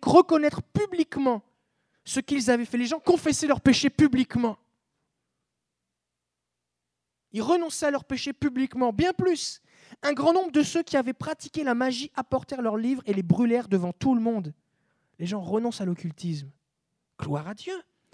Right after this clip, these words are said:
On en estima la valeur à cinquante mille pièces d'argent. Parce que la magie, ça coûte cher, hein. Ça coûte cher et ça n'amène pas vraiment de résultats.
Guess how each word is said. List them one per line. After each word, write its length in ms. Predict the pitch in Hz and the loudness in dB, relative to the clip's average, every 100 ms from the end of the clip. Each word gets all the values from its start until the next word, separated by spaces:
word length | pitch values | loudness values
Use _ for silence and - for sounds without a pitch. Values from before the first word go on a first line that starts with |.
| _ - - - | _ -20 -6 0
On 140 | 240 | 2
en 60 | 262 | 2
estima 400 | - - 269 277 | -2 -4 -4 -2
la 120 | 202 | -2
valeur 300 | 208 262 208 | -2 -2 -4
à 80 | 180 | -6
cinquante 640 | - 320 - 285 285 - | -6 -8 -10 -12 -10 -6
mille 160 | 208 | -6
pièces 380 | - - 226 214 | -6 -10 -10 -10
d'argent. 500 | 170 165 160 170 165 _ _ _ _ _ _ | -10 -10 -12 -14 -14 _ _ _ _ _ _
Parce 160 | - - | -16 -6
que 180 | 165 - | -6 -4
la 120 | 165 | -6
magie, 200 | 175 202 | -6 -8
ça 140 | - 170 | -12 -12
coûte 160 | 165 | -12
cher, 260 | - 196 160 | -10 -10 -10
hein. 120 | 175 _ _ _ _ _ _ _ _ _ _ _ _ _ _ _ _ _ _ _ _ _ _ - - - _ _ _ _ _ | -12 _ _ _ _ _ _ _ _ _ _ _ _ _ _ _ _ _ _ _ _ _ _ -20 -20 -20 _ _ _ _ _
Ça 140 | - | -18
coûte 180 | - 160 | -12 -12
cher 240 | - 208 160 | -8 -10 -10
et 60 | |
ça 100 | - | -14
n'amène 220 | 139 147 160 | -10 -10 -8
pas 140 | 208 | -8
vraiment 200 | 170 202 | -8 -8
de 60 | 175 | -8
résultats. 420 | 165 160 - | -8 -10 -14